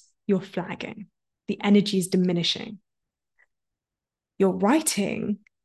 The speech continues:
but now you're also overthinking. You're going back, you're thinking, "Oh, is this clear enough? Have I added enough emojis? Oh, what was that advice that I saw from that social media account about how to do a good hook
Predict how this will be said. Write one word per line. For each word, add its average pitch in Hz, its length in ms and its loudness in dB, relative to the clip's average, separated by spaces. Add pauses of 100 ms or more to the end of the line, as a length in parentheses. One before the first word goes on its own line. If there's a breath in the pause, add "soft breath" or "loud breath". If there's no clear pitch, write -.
(600)
but - 120 2
now 196 200 6
you're 190 200 4
also 240 440 2
overthinking. 185 880 -2 (1040 soft breath)
You're 208 80 2
going 196 300 4
back, - 400 -4
you're 185 80 -8
thinking, 196 480 -2
"Oh, 185 280 -2
is 156 100 -6
this 202 120 -4
clear 190 300 -2
enough? - 240 -6
Have 202 120 -4
I 202 140 -2
added 208 240 0
enough 196 240 2
emojis? 185 600 0 (400 loud breath)
Oh, 214 320 0
what 240 240 2
was 294 220 2
that 226 360 0 (100)
advice 208 480 2
that 196 120 0
I 196 80 0
saw 190 320 0
from 196 180 -2
that - 160 -2
social 196 300 -4
media 190 340 2
account - 340 -6
about 175 200 -2
how 208 160 0
to 233 100 6
do 220 180 4
a 202 60 6
good 202 200 0
hook - 460 -8